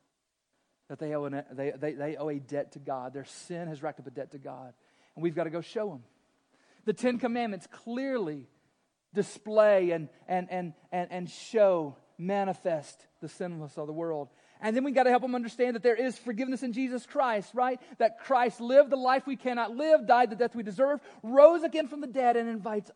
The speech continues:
all who repent and believe in him to be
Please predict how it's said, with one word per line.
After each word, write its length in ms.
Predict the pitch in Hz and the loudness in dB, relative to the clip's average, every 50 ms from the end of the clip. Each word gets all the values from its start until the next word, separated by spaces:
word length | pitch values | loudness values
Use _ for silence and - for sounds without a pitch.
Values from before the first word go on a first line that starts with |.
| _ - | _ -2
all 680 | 185 202 202 202 208 196 170 139 127 - - _ _ _ _ _ _ _ _ _ _ _ _ _ _ _ _ - | 0 0 0 0 -2 -4 -4 -8 -10 -14 -18 _ _ _ _ _ _ _ _ _ _ _ _ _ _ _ _ -2
who 120 | 180 175 | -2 0
repent 340 | 170 - - - 196 196 190 | 0 -2 -4 -6 -8 -8 -8
and 100 | 185 180 | -10 -10
believe 260 | 170 165 185 180 170 | -10 -10 -10 -10 -10
in 60 | 170 | -12
him 480 | 160 147 185 185 175 165 156 147 139 131 _ _ _ _ _ _ | -12 -12 -12 -12 -10 -12 -12 -12 -14 -16 _ _ _ _ _ _
to 100 | - 156 | -14 -14
be 400 | 147 139 160 165 160 160 156 151 | -10 -8 -8 -8 -8 -10 -12 -14